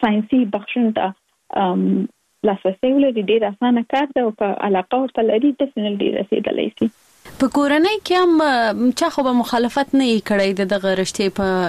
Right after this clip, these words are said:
Speaker 2: انتخاب کې یا په مخ ته وړلو کې، کله چې تاسو غوښته دغه رشته انتخاب کړئ. کورنۍ څه ویلې؟ په افغانستان کې دننه،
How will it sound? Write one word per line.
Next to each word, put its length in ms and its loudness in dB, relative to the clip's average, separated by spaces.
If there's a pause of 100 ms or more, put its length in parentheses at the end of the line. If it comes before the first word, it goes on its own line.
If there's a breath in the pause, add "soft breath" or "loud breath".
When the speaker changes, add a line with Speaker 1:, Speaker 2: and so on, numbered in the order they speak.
Speaker 2:
انتخاب 440 -2
کې 220 -6
یا 280 2
په 60 -2
مخ 200 -2
ته 120 -2
وړلو 340 0
کې، 300 -4
کله 140 0
چې 200 -4
تاسو 320 -2
غوښته 180 -6
دغه 280 0
رشته 300 -2
انتخاب 460 0
کړئ. 280 -2 (400 loud breath)
کورنۍ 520 2
څه 160 -4
ویلې؟ 560 0
په 60 0
افغانستان 580 0
کې 140 -2
دننه، 460 0